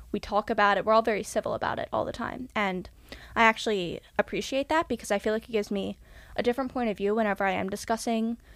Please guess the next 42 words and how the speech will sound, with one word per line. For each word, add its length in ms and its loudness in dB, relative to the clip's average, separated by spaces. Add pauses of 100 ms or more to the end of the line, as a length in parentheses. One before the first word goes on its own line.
(180)
with 140 4
people 320 2
who 100 4
may 160 2
be 160 -4
pro-choice 580 -2
or 100 0
who 120 -2
may 200 -2
not 220 -4
know 180 -2
what 200 -4
to 80 -16
believe. 440 -4 (400)
Um, 500 2
I 100 2
think 200 -4
it 140 0
really 180 0
helps 220 -2
give 220 -4
me 260 -4 (720)
new 180 6
insight 520 2
and 120 0
just 220 -6
into 220 -2
what's 220 -2
going 260 -2
on 140 -4
in 60 -8
their 180 -2
minds, 320 2
and 140 -4
really 200 -2
just 280 -6 (360)
treating 300 4
them 120 4
with 160 -2
compassion 580 -2
and 100 -8
understanding. 640 -10